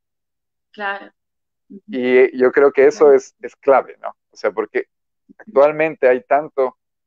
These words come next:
Speaker 2: y yo te digo, en el mundo académico más aún, ahora que estoy haciendo un doctorado, pues eso de, de analizar hasta el último detalle, ¿no? Y ver si es,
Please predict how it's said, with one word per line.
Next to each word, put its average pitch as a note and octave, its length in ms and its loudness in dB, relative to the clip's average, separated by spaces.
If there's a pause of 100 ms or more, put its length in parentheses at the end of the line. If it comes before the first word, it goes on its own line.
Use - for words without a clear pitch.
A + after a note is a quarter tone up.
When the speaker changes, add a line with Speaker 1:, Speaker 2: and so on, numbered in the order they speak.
(160)
Speaker 2:
y A#2 160 -4
yo C3 140 0
te E3+ 100 -2
digo, E3+ 140 4
en A2+ 60 -4
el A2+ 80 -4
mundo C#3+ 160 -2
académico B2+ 480 -2
más B2+ 220 -6
aún, B2+ 180 -2
ahora A#2 180 2
que - 60 -16
estoy A#2 180 -4
haciendo A#2+ 240 -10
un A2+ 60 -14
doctorado, B2 540 0
pues G2+ 160 -6
eso A2+ 260 -4
de, G#2 260 0 (340)
de A2+ 120 0
analizar A2 540 0
hasta C#3 180 -2
el C3+ 60 -2
último C#3 280 -6
detalle, A2 440 -2
¿no? G#2+ 120 -12
Y A2+ 40 -12
ver A#2+ 160 0
si - 140 -20 (160)
es, - 360 -8